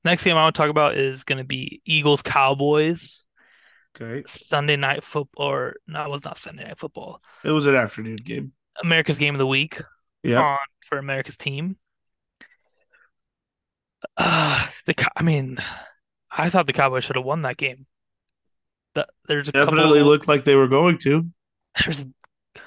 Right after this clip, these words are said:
Speaker 1: couple controversial calls that happened. I mean,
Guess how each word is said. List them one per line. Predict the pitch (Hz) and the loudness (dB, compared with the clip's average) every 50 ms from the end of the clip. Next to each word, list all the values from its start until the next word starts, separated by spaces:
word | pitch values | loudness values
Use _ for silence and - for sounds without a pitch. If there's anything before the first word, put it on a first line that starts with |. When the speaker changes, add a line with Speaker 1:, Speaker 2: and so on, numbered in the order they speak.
| - _ _ _ - | -20 _ _ _ -4
Speaker 1:
couple | - 156 151 185 175 | -2 -2 0 0 0
controversial | - - 147 147 151 147 151 143 151 139 - 143 | 0 2 2 2 2 0 0 0 0 0 -2 -4
calls | 135 - - 147 151 156 151 143 131 127 117 | -6 0 2 4 4 4 4 2 0 -4 -4
that | 131 131 123 123 131 - _ _ - | -2 -2 -2 -2 -4 -8 _ _ -8
happened. | - 143 135 135 151 - - 151 147 151 151 147 - _ _ _ _ _ _ - | -4 -4 -2 -2 -4 -4 -6 -8 -8 -8 -10 -14 -16 _ _ _ _ _ _ -10
I | 139 143 | -8 -6
mean, | 143 143 135 135 127 127 | -4 -4 -4 -4 -6 -8